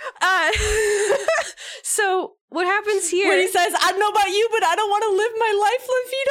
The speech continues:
Speaker 2: Loca."
Speaker 1: I think that's episode three. Uh, no, this is when
Speaker 2: No.
Speaker 1: so they, like, after this fight, they're like,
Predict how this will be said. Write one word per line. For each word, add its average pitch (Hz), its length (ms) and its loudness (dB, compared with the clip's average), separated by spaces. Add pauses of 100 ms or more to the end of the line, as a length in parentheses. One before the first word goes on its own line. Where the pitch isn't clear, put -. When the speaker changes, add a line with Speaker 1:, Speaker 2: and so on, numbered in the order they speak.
(160)
Speaker 2:
Loca." 640 400 -2 (1300)
Speaker 1:
I 269 160 -18
think 453 180 -16
that's 349 180 -18
episode 285 480 -16
three. 453 240 -16 (640)
Uh, 262 340 -2 (400)
no, 453 260 0
this 415 200 0
is 466 140 -4
when 440 400 0 (120)
Speaker 2:
No. 226 400 -2
Speaker 1:
so 359 360 -2
they, 339 420 -2 (120)
like, 277 200 -4
after 269 280 -2
this 311 200 -4
fight, 302 240 -2
they're 285 120 -2
like, 240 220 -2